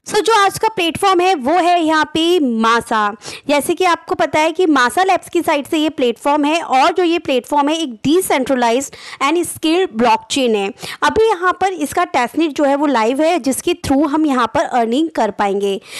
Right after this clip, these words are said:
अगर आप यहाँ पे आते हैं तो पता चलेगा आपको कि मासा इकोसिस्टम पे यहाँ पे आपको अर्निंग रिवॉर्ड जो है वो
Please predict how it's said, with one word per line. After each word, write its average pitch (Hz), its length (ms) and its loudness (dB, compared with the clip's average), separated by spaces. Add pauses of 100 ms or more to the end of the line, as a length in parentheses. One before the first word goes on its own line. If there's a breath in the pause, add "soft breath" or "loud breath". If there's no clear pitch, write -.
(120 loud breath)
अगर 262 220 0
आप 359 160 0
यहाँ 320 200 0
पे 349 60 0
आते 311 340 0
हैं 330 180 0
तो 311 140 -2
पता 262 320 -2
चलेगा 294 380 0
आपको 294 340 -2
कि 320 180 0
मासा 240 380 0
इकोसिस्टम 302 840 -4
पे 277 260 0 (280 loud breath)
यहाँ 277 380 0
पे 349 80 -2
आपको 262 440 -2
अर्निंग 302 520 0
रिवॉर्ड 269 440 0
जो 262 160 -2
है 277 220 0
वो 311 400 -4